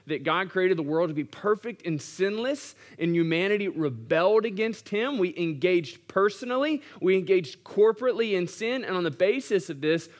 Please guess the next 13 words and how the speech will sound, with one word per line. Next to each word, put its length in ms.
what 180
was 160
created 560
in 80
perfection 640
is 240
now 120
marred 400
with 160
sin. 440
And 80
so 80
because 400